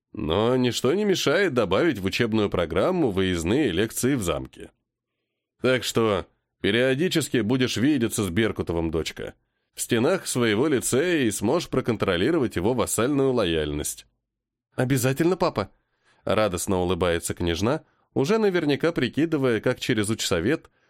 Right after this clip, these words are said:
устроит больше таких лекций для Беркутова. «Это всё хорошо»,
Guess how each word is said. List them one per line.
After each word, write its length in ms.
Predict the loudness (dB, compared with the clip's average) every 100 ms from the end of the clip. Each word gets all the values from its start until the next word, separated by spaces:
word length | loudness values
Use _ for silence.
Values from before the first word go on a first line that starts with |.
| _
устроит 560 | -4 -2 0 0 0 0
больше 400 | 0 0 0 -2
таких 320 | -2 -2 -2
лекций 420 | 0 0 0 -2
для 160 | 0 0
Беркутова. 640 | -2 -4 -8 -8 -8 -10 _ _ _ _ _ _ _ _ _
«Это 380 | -2 0 0 -4
всё 280 | -2 -2 -2
хорошо», 680 | 0 -2 0 -2 -4 -6